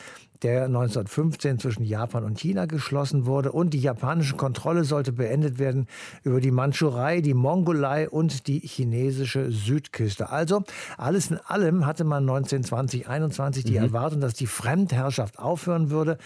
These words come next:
Speaker 1: und dass man sich befreien dürfte. Aber all das wurde enttäuscht.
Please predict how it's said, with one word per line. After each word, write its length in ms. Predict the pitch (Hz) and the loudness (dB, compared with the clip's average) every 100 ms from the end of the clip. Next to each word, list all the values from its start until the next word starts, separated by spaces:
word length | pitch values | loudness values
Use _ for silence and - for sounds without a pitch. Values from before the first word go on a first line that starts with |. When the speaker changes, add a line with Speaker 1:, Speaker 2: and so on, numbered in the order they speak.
| - - - | -14 -18 -6
Speaker 1:
und 140 | 120 | -4
dass 120 | 127 | -2
man 140 | 135 127 | -2 0
sich 160 | 127 | -2
befreien 560 | - 104 - 127 151 135 | -2 -4 -4 -4 0 0
dürfte. 340 | 120 131 - | 0 -2 -4
Aber 180 | - 110 | -4 -4
all 140 | 120 123 | -4 -4
das 320 | 110 117 - | -4 -6 -8
wurde 280 | 113 92 98 | -10 -8 -6
enttäuscht. 520 | 131 - - - - | -6 -8 -12 -14 -18